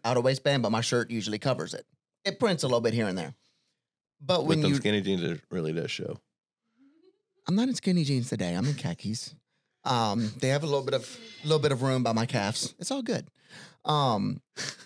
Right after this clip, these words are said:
Speaker 1: but some people, some people open carry because it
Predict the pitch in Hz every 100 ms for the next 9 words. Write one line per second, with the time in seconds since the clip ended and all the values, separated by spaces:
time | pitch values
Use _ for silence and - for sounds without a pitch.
0 | _ _ _ _ - 151 160 151 143 -
1 | _ _ _ - - 190 202 226 202 180
2 | - - 185 214 190 180 135 143 135 107
3 | 98 113 113 113 107 110 104